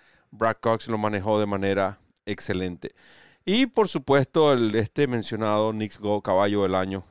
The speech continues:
Esos fueron los ganadores de los premios Eclipse dos mil veintiuno. Joel Rosario también, recuerden, ganó el premio espi, muy importante, como mejor jinete.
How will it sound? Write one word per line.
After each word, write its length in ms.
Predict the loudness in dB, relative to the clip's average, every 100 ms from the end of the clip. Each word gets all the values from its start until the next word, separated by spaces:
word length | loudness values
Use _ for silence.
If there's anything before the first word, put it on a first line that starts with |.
| -18
Esos 240 | -12 -4
fueron 300 | 0 2 2
los 400 | 2 2 0 -14 _ -20 _
ganadores 960 | 2 4 6 6 6 4 0 -4 -8 -20 _ _ _
de 400 | _ 0 2 2
los 160 | 0 -2
premios 360 | -2 0 0
Eclipse 460 | -2 -2 -4 -6 -16
dos 160 | -8 -6
mil 140 | -4 -4
veintiuno. 520 | -6 -6 -6 -4 -4
Joel 180 | -2 -2
Rosario 480 | -4 -4 -2 -2 -2
también, 440 | -6 -6 -4 -4
recuerden, 480 | -6 -4 -2 -2 -2
ganó 380 | -4 -4 -4 -6 _ _ _ _
el 140 | -10 -6
premio 440 | -2 -2 -2 -2
espi, 540 | -2 -4 -6 -6 -6 -10 _ _ _
muy 120 | -8 -6
importante, 600 | -6 -4 -2 -2 -4 -6
como 200 | -6 -6
mejor 300 | -4 -4 -4
jinete. 520 | -4 -4 -4 -6